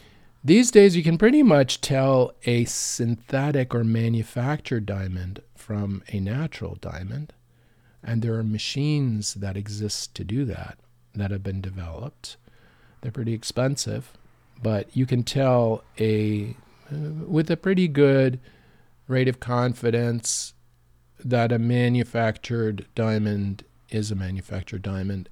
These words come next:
and a natural diamond is a natural diamond. You could tell the difference between them. But when it comes to source, like origin, that's a whole other matter.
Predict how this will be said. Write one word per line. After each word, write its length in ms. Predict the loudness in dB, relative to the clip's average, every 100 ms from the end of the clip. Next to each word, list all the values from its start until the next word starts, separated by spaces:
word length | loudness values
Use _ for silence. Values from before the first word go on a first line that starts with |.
| -8
and 340 | -6 -4 -6 -8 -4
a 60 |
natural 640 | -2 0 0 -2 -4 -4 -4
diamond 540 | -4 -4 -4 -6 -12
is 120 | -20 -12
a 60 |
natural 400 | -10 -10 -12 -14
diamond. 520 | -10 -10 -10 -10 -14 _ _ -20 -12
You 80 |
could 180 | -8 -8
tell 200 | -6 -6
the 100 | -6
difference 420 | -8 -10 -10 -10
between 460 | -12 -12 -8 -6 -6
them. 200 | -10 -12 -18 -20 -20 -20 _ -20 _ _ _ _ _ -12
But 140 | 0 4
when 160 | 4
it 60 | 4
comes 240 | 2 0
to 120 | 0 -4
source, 680 | -2 0 0 0 -4 -10 -6
like 220 | -6 -6 -4
origin, 480 | 0 2 0 -8 -10 _ _ _ -8
that's 200 | -6 -4
a 60 |
whole 500 | -8 -8 -6 -6 -8 -14 -18
other 180 | -12 -10
matter. 480 | -10 -10 -10 -14